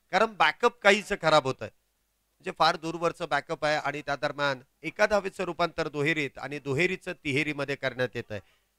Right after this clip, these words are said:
तीन धावेने इथे धावसंख्येमध्ये वाढ झाली आहे. धावसंख्या होते ती बेचाळीस धावा. वासिक शेख, अ, आतापर्यंत चांगली फटकेबाजी इथे करताना आपल्याला पाहायला मिळतोय. बेचाळीस धावा झाल्या, त्यामधील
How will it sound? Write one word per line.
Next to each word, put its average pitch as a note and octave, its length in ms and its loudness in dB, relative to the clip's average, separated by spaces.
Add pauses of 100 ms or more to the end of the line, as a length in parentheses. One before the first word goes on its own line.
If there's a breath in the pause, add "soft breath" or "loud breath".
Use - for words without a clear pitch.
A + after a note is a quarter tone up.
(140)
तीन A3 180 0
धावेने G3 320 2
इथे F#3 160 -2
धावसंख्येमध्ये E3+ 600 -2
वाढ D#3 180 6
झाली D#3 220 -4
आहे. D#3+ 80 -2
धावसंख्या C#3+ 440 -4
होते C#3 220 -2
ती C3 280 -6 (340)
बेचाळीस C3 520 -4
धावा. G#2 240 -2 (480)
वासिक A2+ 340 -10
शेख, C3 240 -4 (100)
अ, C3+ 260 0 (140)
आतापर्यंत C3 840 -4
चांगली C3 240 -6
फटकेबाजी C3 600 -8
इथे C3+ 160 -12
करताना B2+ 360 -8
आपल्याला C3+ 280 -4
पाहायला C3 340 -2
मिळतोय. C3+ 380 -6 (480)
बेचाळीस C3 440 -6
धावा C3+ 220 0
झाल्या, B2+ 260 -4
त्यामधील C3+ 600 -4